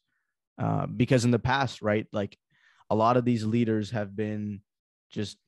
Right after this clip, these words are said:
puppets, you know, they, like, they'll do whatever the U S wants them to do blindly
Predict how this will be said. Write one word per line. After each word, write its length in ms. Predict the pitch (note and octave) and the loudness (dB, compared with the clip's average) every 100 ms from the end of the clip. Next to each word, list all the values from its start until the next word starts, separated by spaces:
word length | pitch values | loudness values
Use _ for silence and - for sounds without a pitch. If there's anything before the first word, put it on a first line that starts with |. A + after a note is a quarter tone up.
| _ - | _ -4
puppets, 600 | A2+ D#3 - - - - _ _ | -2 -2 -4 -10 -18 -20 _ _
you 120 | G2 | -4
know, 260 | F#2+ G#2+ C#3+ - | -2 -2 -4 -4
they, 540 | A2 A2 A2+ G#2+ - - | 0 2 2 0 -4 -10
like, 300 | G2 G#2 G2+ G2+ | -6 -6 -6 -4
they'll 260 | G#2+ A2+ | 0 0
do 200 | G#2+ A2+ | 2 0
whatever 300 | A2+ A2 A2+ | 2 0 -2
the 80 | A2 | -2
U 160 | A2+ G#2+ | -4 -4
S 120 | A2+ | -4
wants 260 | G#2+ G#2+ | -8 -8
them 120 | A2+ G#2 | -8 -6
to 60 | |
do 300 | G2+ C#3 A#2 - _ - | 0 0 0 -8 _ -10
blindly 680 | G2+ G#2 A2 B2+ C3 G#2 | -4 0 0 0 0 -4